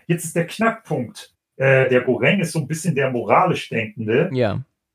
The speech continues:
Speaker 1: Er möchte, äh, äh, sie müssen irgendwie eine Botschaft bringen, wenn sie wieder nach oben fahren.
Speaker 2: Genau.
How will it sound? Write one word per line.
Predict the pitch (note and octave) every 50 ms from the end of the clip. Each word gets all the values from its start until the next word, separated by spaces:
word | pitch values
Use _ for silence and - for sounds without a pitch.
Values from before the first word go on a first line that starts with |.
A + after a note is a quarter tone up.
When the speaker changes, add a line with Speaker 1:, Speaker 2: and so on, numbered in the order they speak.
| _ _ _ _ _ _ -
Speaker 1:
Er | C#3+ D3+ D3 C#3
möchte, | C3+ A2+ A#2 B2 B2+ D3+ F3 F3 E3 - - F#3+ F#3 F#3 F#3 F#3+ F#3+ F#3 F3 E3 D#3 D#3+ D#3+ D#3+ D#3+ D#3+ D#3+ D#3 -
äh, | D3 D3+ D#3 D#3 D3+
äh, | D3
sie | B2 C3+ C#3+
müssen | D3+ D#3+ E3 - E3+ E3
irgendwie | E3 F3+ F3 E3+ -
eine | D#3+ D#3+
Botschaft | D3+ C#3+ F3+ G3+ G#3+ - - - B2 F#2+ - - - - - - _ _ _ _ _ _ _ _ _ _
bringen, | - - B2+ C3 A#2+ G#2+ G#2+ G2+ G2+
wenn | A2 A2+ A2
sie | G#2+ G#2+
wieder | A2+ G#2+ G#2
nach | G2+ - -
oben | G#2+ G2 G#2 G#2
fahren. | - - A#2 - - - _ _ _ _ _ _ _ _ _ _ _ _ _ _ _ _ _ _ _ _ _ _ _ _ _ _ _ _ _ _ -
Speaker 2:
Genau. | A#3+ C4 C#4 F#3+ G#2+ F#2+ F#2 -